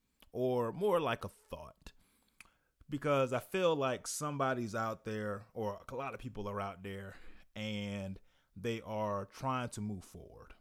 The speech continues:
Um, they've got a plan. They maybe hit a roadblock, and you felt like giving up. And something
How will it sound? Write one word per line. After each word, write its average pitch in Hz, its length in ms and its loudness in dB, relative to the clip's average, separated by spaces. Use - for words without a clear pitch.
Um, 95 400 -2
they've 98 160 -8
got 95 220 -10
a - 60 -18
plan. 120 680 0
They 104 220 -2
maybe 104 420 -2
hit 107 220 -6
a 104 80 -2
roadblock, 95 800 -6
and 104 540 -2
you 110 140 -2
felt 135 320 2
like 98 460 -2
giving 101 320 -2
up. - 240 0
And 110 160 -2
something 160 840 0